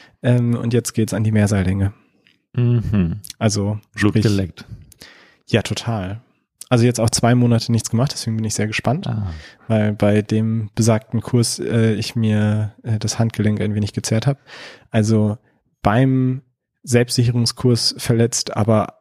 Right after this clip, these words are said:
Speaker 1: einfach total dämlich beim Klettern. Also gar nicht mal,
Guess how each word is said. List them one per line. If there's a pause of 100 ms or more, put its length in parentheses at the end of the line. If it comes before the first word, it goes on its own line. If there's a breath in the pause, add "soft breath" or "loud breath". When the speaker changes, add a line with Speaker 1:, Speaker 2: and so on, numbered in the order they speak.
Speaker 1:
einfach
total
dämlich
beim
Klettern.
Also
gar
nicht
mal,